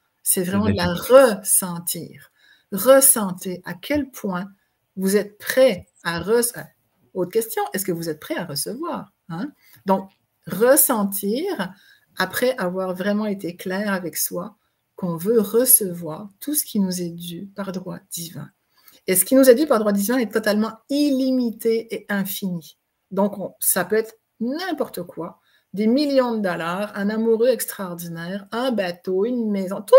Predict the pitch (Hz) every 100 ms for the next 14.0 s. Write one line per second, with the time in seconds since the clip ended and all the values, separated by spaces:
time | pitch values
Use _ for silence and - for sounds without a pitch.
0 | 554 - 320 254 233 220 220 208 302 _
1 | _ _ - - 196 202 196 208 202 190
2 | - 202 196 202 185 190 196 196 208 202
3 | 196 190 175 - 196 - - _ _ -
4 | _ - 226 214 202 190 - 180 - -
5 | 233 208 190 190 190 220 180 185 226 214
6 | 196 196 175 - 170 175 190 190 175 180
7 | 180 - - - 196 175 101 98 110 -
8 | - 240 202 202 202 202 196 185 196 208
9 | 185 339 180 175 175 175 330 294 208 320
10 | - - - 415 - - - 415 - 403
11 | - - - - 339 - - - - 202
12 | 190 190 180 175 - - 262 - 240 277
13 | - 214 214 202 202 202 - 208 202 196